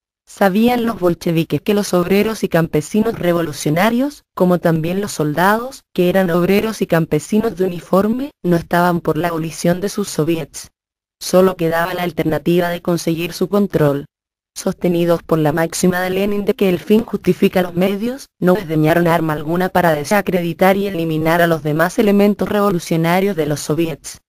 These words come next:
Emprendieron una persistente campaña de envenenamiento y difamación con el propósito de engañar a las masas y enfrentarlas a los demás partidos, en particular contra los socialrevolucionarios de izquierda y contra los anarquistas.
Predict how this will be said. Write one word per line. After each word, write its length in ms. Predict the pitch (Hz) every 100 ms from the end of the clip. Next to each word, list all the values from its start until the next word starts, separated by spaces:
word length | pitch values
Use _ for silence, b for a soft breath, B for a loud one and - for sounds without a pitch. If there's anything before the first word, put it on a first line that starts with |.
| _ _ _ _
Emprendieron 640 | 175 - 135 131 196 196 196
una 200 | 185 175
persistente 720 | 160 156 190 - 208 196 208
campaña 580 | 165 160 - 208 226 202
de 80 | 190
envenenamiento 800 | 175 170 160 160 156 175 185 214
y 80 |
difamación 640 | 196 202 - 170 160 - 175
con 160 | 190
el 120 | 190 185
propósito 600 | 160 156 170 - 156 156
de 160 | 151
engañar 480 | 147 165 196 185 185
a 60 | 185
las 160 | 165
masas 420 | 160 165 - 170
y 60 | 190
enfrentarlas 760 | 185 160 151 147 180 180 175
a 60 | 190
los 180 | 170 151
demás 300 | 151 160 180
partidos, 800 | 151 143 - 208 220 508 - _
en 140 | 160 156
particular 760 | 151 - 139 139 143 156 180
contra 340 | - 185 180 185
los 140 | 180
socialrevolucionarios 1400 | - 147 - 170 180 202 202 202 165 170 165 175 190 196
de 100 | 190
izquierda 460 | 190 - 185 180 185
y 80 | 190
contra 360 | 175 170 170
los 200 | 175 165
anarquistas. 840 | 160 143 139 - 156 - 143 143